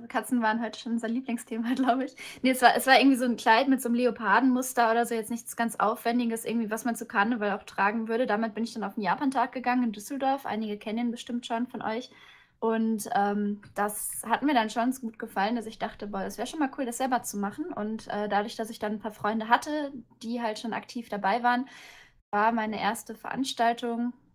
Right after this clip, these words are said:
mit Cosplay die Frankfurter Buchmesse zweitausendzehn. Damals hab ich mir auch mein erstes Cosplay gekauft, weil ich mir dachte, ich möchte halt erstmal irgendwie da überhaupt reinschlittern und reinfinden und gucken, ob das was für mich ist. So ist das dann entstanden <laughs> und war ganz schön und ja,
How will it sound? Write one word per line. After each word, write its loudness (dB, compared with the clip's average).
mit -2
Cosplay 0
die -6
Frankfurter -6
Buchmesse -6
zweitausendzehn. -6
Damals 0
hab -6
ich -12
mir -6
auch -10
mein -6
erstes -6
Cosplay -4
gekauft, -2
weil -4
ich -16
mir -6
dachte, -4
ich -12
möchte -8
halt -8
erstmal -6
irgendwie -8
da -6
überhaupt -2
reinschlittern -2
und -8
reinfinden -4
und -4
gucken, -6
ob -10
das -12
was -10
für -6
mich -6
ist. -4
So -2
ist -10
das -6
dann 0
entstanden 4
<laughs> 2
und -6
war 4
ganz 0
schön 0
und -4
ja, -6